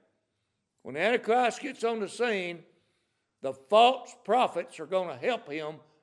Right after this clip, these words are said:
get in power. But when he gets the power,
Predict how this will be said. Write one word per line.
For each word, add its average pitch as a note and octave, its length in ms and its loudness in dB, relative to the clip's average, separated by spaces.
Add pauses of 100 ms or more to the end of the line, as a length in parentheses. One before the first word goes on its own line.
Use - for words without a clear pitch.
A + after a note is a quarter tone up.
get F3+ 180 2
in F#3 180 -2
power. D#3 580 -2 (1400)
But G#2+ 160 -12
when E3 160 -2
he A#3+ 160 8
gets D4+ 320 0
the D#4+ 100 -14
power, A3+ 640 4